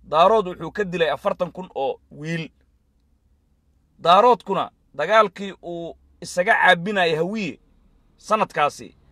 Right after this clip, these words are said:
toban kun uu ku dilay. Waana tan Gaalkacyo Baf laba ay u kala jaban tahay, Baraxley iyo dhinac kale ee waqooyiga Taarka. Su'aashaydu waxay tahay marka,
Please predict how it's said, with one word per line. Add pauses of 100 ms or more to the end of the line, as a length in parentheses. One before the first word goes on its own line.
(240)
toban
kun
uu
ku
dilay. (1500)
Waana
tan
Gaalkacyo
Baf
laba
ay
u
kala
jaban
tahay, (220)
Baraxley
iyo
dhinac
kale
ee
waqooyiga
Taarka. (720)
Su'aashaydu
waxay
tahay
marka,